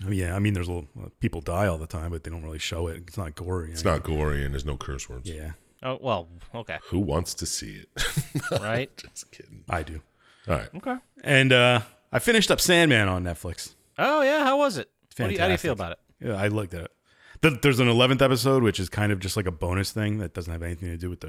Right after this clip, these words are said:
Speaker 1: the ten major episodes, but
Speaker 2: Hmm.
Speaker 1: I'm hoping they get made for second season, but
Speaker 2: Yeah, but who knows, man?
Speaker 1: Yeah.
Speaker 2: I didn't see it, so.
Speaker 3: Nothing makes sense anymore as streaming now that whatever H B O Max is doing over there.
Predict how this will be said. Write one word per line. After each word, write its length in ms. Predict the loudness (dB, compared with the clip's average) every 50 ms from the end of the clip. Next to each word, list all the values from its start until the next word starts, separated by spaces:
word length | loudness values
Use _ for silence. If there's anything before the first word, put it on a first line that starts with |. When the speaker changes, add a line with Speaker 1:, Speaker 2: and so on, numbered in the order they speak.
| -12 -12
Speaker 1:
the 80 | -12
ten 320 | -12 -10 -8 -6 -6 -4 -4
major 320 | -4 -4 -2 -2 -2 -2
episodes, 480 | -2 -4 -6 -8 -8 -8 -6 -6 -8 -10
but 160 | -14 -18 -18 -18 -20 _ _ _ _ _ _ _
Speaker 2:
Hmm. 140 | -6 -6 -6 -6 -10 _
Speaker 1:
I'm 80 | 0 2
hoping 240 | 4 4 4 4 4
they 80 | 4
get 160 | 4 2 2 2
made 220 | 0 -2 -2 -2
for 80 | -6 -6
second 260 | -6 -6 -6 -6 -6
season, 300 | -8 -8 -6 -4 -4 -6
but 160 | -6 -8 -10 _ _ _ -6
Speaker 2:
Yeah, 140 | -2 0 0
but 140 | 0 0 0
who 100 | 2 2
knows, 420 | 4 4 4 4 2 0 -2 -4
man? 240 | -8 -8 -6 -4 -4
Speaker 1:
Yeah. 220 | -2 -2 -2 -4 -6 -8 _ _ -2
Speaker 2:
I 100 | 0 0
didn't 220 | 2 0 -2 -6
see 160 | -10 -10 -10
it, 180 | -12 -14 -16 -16 -16
so. 340 | -18 -16 -16 -14 -14 -16 -16 _ _ _ _ _ _ _ _ -10 -8 -8 -8 -10 -14 _ _ _ _ _ _ _ _ _ _ _
Speaker 3:
Nothing 380 | -2 0 0 0 2 0 2 2
makes 220 | 2 0 0 0
sense 260 | -2 -2 -2 -2 -2 -2
anymore 380 | -2 -2 -2 -2 -2 -4 -4
as 80 | -4 -6
streaming 400 | -8 -6 -6 -6 -4 -4 -6 -6
now 180 | -4 -4 -4 -4
that 220 | -4 -6 -6 -6
whatever 420 | -4 -2 0 2 2 0 0 -4 -2
H 220 | -2 -2 -2 -2 0
B 80 | 0 0
O 60 | 2
Max 300 | 2 2 2 2 0 -2
is 120 | -4 -4
doing 240 | -4 -4 -4 -4 -4
over 180 | -6 -8 -10 -10
there. 220 | -10 -12 -12 -14